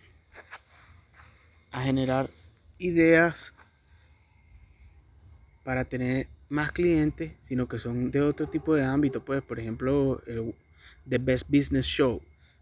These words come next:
con Anthony Pompliano y sus hermanos. <laughs> O X o Y video que yo vea ahí, por lo menos lo del Lex Fridman, he estado viéndolo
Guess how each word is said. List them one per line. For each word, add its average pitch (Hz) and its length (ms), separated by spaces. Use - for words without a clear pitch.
con 120 300
Anthony 139 440
Pompliano 123 640
y - 60
sus 117 200
hermanos. 120 520
<laughs> - 540
O 139 200
X 147 240
o 170 80
Y 139 120
video 170 360
que 160 100
yo 135 160
vea 160 220
ahí, 180 120
por 156 140
lo 131 80
menos 135 200
lo 170 100
del 139 160
Lex 131 260
Fridman, 160 400
he 151 60
estado 143 260
viéndolo 156 460